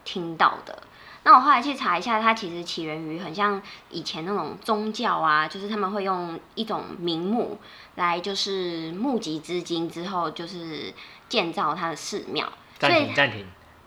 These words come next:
Speaker 2: 这两个字怎么写？众筹。
Speaker 1: 众是那个大众的众，筹是筹备的筹，众筹。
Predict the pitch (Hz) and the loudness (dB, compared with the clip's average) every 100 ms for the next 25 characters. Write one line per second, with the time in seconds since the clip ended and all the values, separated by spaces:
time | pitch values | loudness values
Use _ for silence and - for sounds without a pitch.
0 | - - 151 117 113 139 101 95 - - | -14 4 6 8 4 -4 -6 -8 -12 -12
1 | - - - - 127 113 - - - - | -18 -20 -12 -4 -4 -4 -12 -14 -18 -20
2 | - - - - - 320 254 233 277 269 | -20 -20 -20 -20 0 4 4 2 -2 -2
3 | 262 - 208 196 190 190 190 190 190 - | -2 0 0 2 2 2 2 0 -4 4
4 | 269 190 240 180 151 - 101 - - - | 6 6 4 0 2 2 2 -4 -20 -20
5 | - - - - 185 185 247 233 202 190 | -20 -20 -10 -2 0 0 0 0 2 0
6 | 180 165 160 - 185 202 107 - - - | -2 -4 -6 -2 2 2 0 -6 -10 -12
7 | - - - - - - - 202 139 135 | -20 -20 -20 -20 -20 -8 -2 -2 -2 -6
8 | - 65 | -8 -8